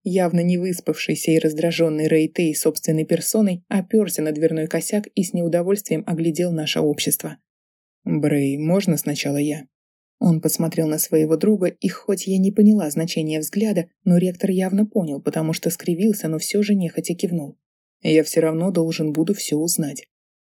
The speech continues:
«Потом». Рэй раздраженно передернул плечом и требовательно уставился на меня.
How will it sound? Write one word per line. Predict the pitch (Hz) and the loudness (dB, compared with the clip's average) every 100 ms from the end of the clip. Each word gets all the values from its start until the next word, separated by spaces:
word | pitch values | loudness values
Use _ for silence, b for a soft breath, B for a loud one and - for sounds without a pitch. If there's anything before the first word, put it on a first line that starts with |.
| _ - | _ -4
«Потом». | 151 151 151 135 143 _ _ _ - | -2 -2 -4 -6 -10 _ _ _ -2
Рэй | 160 143 | 2 2
раздраженно | 147 147 151 156 151 151 | 2 0 0 0 -2 -2
передернул | - 151 156 151 156 | -2 0 0 0 -4
плечом | - 160 - 214 | -2 -2 2 2
и | 208 | 2
требовательно | 175 190 202 190 190 185 180 | -2 -2 -2 -4 -2 0 0
уставился | 175 160 156 151 165 | -2 -4 -4 -2 0
на | |
меня. | 165 165 147 | 0 0 -4